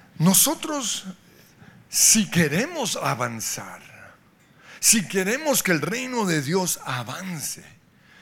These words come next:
tenemos que estar dispuestos a morir, a ignorar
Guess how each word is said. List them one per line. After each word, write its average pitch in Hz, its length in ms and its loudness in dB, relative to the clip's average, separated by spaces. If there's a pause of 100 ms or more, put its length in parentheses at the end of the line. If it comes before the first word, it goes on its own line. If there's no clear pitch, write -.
(180)
tenemos 196 460 -2
que 170 80 -4
estar 175 360 -4 (280)
dispuestos 165 1160 -2
a 165 120 -2
morir, 156 680 -2 (840)
a 170 180 0
ignorar 185 1200 0